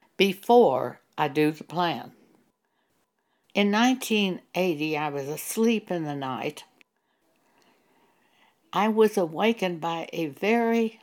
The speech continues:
loud trumpet-like voice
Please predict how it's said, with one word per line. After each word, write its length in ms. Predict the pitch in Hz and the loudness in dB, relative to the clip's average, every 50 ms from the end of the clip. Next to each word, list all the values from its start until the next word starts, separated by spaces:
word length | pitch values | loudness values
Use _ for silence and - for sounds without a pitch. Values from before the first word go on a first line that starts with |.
| - | -16
loud 640 | - 156 156 160 165 165 156 160 170 165 165 160 170 - - _ _ _ _ | -6 -2 -2 -2 0 -2 -2 -2 -4 -4 -4 -6 -8 -10 -10 _ _ _ _
trumpet-like 800 | - - - 226 226 226 220 - - 170 175 175 165 - - - | -6 -2 0 0 0 0 -4 -4 -2 -2 -2 -2 -2 -4 -6 -4
voice 720 | - 160 156 127 117 120 110 - - - - - - - | -2 0 0 0 0 -2 -6 -10 -12 -16 -18 -18 -20 -20